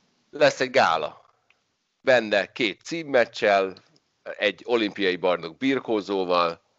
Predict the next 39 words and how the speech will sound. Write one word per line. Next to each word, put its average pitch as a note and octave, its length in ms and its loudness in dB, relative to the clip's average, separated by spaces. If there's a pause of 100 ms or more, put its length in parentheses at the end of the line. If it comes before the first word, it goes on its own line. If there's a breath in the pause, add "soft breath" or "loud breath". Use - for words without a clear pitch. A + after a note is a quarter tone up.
(280)
egy F#2 340 -2 (180)
nehéz G#2+ 420 2
súlyú F2 360 -8
reménységgel, G2 1120 0
és F#2+ 380 -10
azzal G2 320 -4
a G2 60 0
Greg G#2 280 2
Hardyval, G#2+ 580 0
akit G2+ 220 -4
az G2+ 100 -8
N G2+ 200 0
F - 40 -6
L G2+ 180 0
kiutált, F2+ 800 -4
miután F2+ 540 -2
megverte F2 540 -4
a F2 40 -2
barátnőjét, G#2+ 800 2 (400 soft breath)
majd F#2+ 220 0
utána F#2+ 580 0
a F#2 480 -2
U F2 280 -8
F - 80 -12
C-ben F#2 280 -6
is F2 140 -10
olyan E2 220 -6
meccseket F2+ 420 -6
vív, G2+ 220 -2
hogy G2 320 -4
volt F2+ 260 0
már F#2+ 160 0
olyan, G#2 220 4
hogy G2 120 0
megnyerte F#2 440 -2
simán F#2 340 0
a F2 40 0
meccset, G2+ 400 2
de G2 300 6